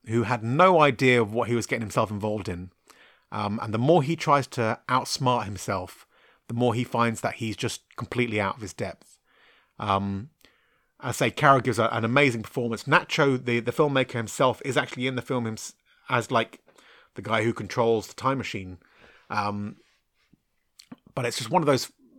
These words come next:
beautiful films that, uh, very cleverly uses flashbacks to kind of reveal things that you, you missed. Um,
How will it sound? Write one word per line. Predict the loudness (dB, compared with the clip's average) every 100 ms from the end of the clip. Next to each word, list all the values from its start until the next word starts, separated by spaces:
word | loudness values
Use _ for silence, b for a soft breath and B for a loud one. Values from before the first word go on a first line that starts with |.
| -2
beautiful | 0 0 0
films | 2 2 0
that, | -6 -8 -8 b b b b b -10
uh, | -6 -4 -6 _ _ _ _ _ -20 _ 0
very | 6 6
cleverly | 6 2 2 2
uses | 2 2 0 -6
flashbacks | 2 2 2 -2 -4 -4 -10
to | -12
kind | -6 -2
of |
reveal | -2 2 2
things | 2 0 -4
that | -6
you, | -2 -2 -2
you | -4 -4
missed. | 0 2 0 -2 -14 -16 b b b b b b
Um, | -2 -2 -2 -4 -8